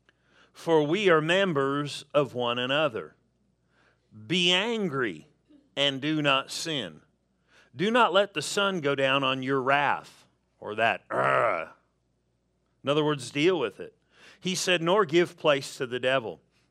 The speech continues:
Verse twenty-eight, "Let him who stole steal no longer, but rather let him labor, working with his hands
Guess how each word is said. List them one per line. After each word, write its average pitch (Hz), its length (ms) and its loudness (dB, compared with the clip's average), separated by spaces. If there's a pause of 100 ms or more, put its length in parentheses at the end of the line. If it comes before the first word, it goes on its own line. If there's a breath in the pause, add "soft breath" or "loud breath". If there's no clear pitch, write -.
(140)
Verse 147 340 -4
twenty-eight, 131 540 -6 (240 soft breath)
"Let 160 240 4
him 170 240 -2
who 170 160 -2
stole 170 580 0 (840 soft breath)
steal 196 480 0
no 175 200 4
longer, 151 500 2
but 139 220 0
rather 151 540 2
let 151 300 2
him 147 520 -2
labor, 143 560 2
working 156 540 -2
with 151 160 -4
his 131 240 -8
hands 151 640 -6